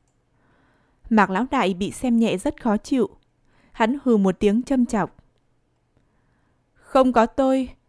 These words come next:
các người có thể dễ dàng bắt được Dư Xuyên thế hả?" "Nếu như có thể,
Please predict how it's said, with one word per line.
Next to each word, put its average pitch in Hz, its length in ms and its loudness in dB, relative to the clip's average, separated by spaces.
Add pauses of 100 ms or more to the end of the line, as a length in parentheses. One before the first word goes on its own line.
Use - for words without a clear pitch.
(240)
các 320 180 0
người 240 220 2
có 262 100 0
thể 220 200 -2
dễ 208 280 -2
dàng 196 220 -2
bắt 254 120 -4
được 202 160 0
Dư 262 180 -4
Xuyên 262 320 -2
thế 240 160 -2
hả?" 240 320 -4 (1900)
"Nếu 233 200 4
như 294 160 0
có 247 180 2
thể, 247 360 -4